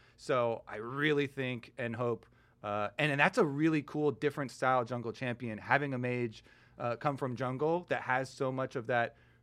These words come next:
risk versus reward, um, of being a very viable kill target, but having so much offensive power and,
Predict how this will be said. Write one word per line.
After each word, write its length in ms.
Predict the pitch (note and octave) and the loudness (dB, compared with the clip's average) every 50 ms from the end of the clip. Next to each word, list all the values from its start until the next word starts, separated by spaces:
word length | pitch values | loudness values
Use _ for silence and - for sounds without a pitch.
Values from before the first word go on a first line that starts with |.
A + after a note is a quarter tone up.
| _ _ - | _ _ -4
risk 300 | C3 C#3+ B2+ - - - | -2 -2 -2 -2 -4 -2
versus 340 | C#3 C#3 B2 - B2+ G#2+ | -2 -2 -2 -2 -6 -6
reward, 600 | A#2+ C3 B2 A#2 A2+ A#2 A#2+ B2+ C3+ D3 D#3 D3+ D#3+ - - - | -4 -4 -2 -2 0 0 2 4 4 2 2 -2 -6 -14 -12 -8
um, 460 | B2 A2 G#2+ A2 A2 A2 A2 G#2+ A2+ - | -6 -4 -2 -2 0 -2 -2 -4 -4 -4
of 200 | C3+ B2+ A#2 A2 | -4 -4 -2 -2
being 200 | C3+ C#3+ C#3+ C#3 | -2 -2 0 -2
a 40 | |
very 520 | A#2+ G#2 G2+ C3+ C3 B2 C3 C3+ C3+ B2+ C3 | -4 -4 0 0 2 2 2 2 0 -2 -4
viable 520 | C3 A#2 A#2+ G#2+ A#2 B2 B2+ A#2+ B2+ A#2 A2 | -2 0 2 4 4 4 2 0 -2 -4 -4
kill 300 | - - - C#3 D3 E3 | -4 -2 0 0 0 0
target, 440 | - E3 D#3+ E3+ F3 E3+ F#3 - - - - - _ _ - | 2 2 2 4 4 4 2 0 0 -8 -20 -20 _ _ -4
but 320 | E3 D#3+ E3 C#3 A#2 - - - - - | 0 0 0 0 -2 -4 -12 -18 -20 -10
having 400 | - - C3 D3 D3+ D3+ D3+ C#3 | -2 0 2 2 2 0 -2 -8
so 300 | B2+ - - - - D#3 D3 | -8 -10 -10 -4 -2 -2 0
much 180 | D3 C#3 - - | 0 0 0 0
offensive 460 | C#3 B2+ A#2 - C3 A#2 - B2+ A2+ | 0 0 0 0 -4 -6 -6 -8 -4
power 480 | - A#2+ A#2 A2+ B2+ C#3+ D3+ E3+ F3 - - | 0 2 4 4 4 4 4 2 0 -2 -4
and, 400 | C3+ C3+ C3+ C3+ C3+ C3+ B2+ | -2 0 2 2 0 0 -2